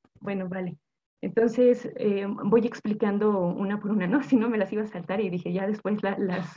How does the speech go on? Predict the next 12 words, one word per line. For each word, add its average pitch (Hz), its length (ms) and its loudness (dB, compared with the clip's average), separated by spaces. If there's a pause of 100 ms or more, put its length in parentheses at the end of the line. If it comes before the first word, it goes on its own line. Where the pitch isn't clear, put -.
las 190 240 -8
podemos 196 400 -4
ir 214 120 -2
discutiendo. 196 580 -4 (540)
Pero, 240 440 8
mm, 240 220 4
de 240 160 6
los 254 160 2
principales 262 580 2
retos 277 440 -2
que 202 240 -2
hay 240 200 -4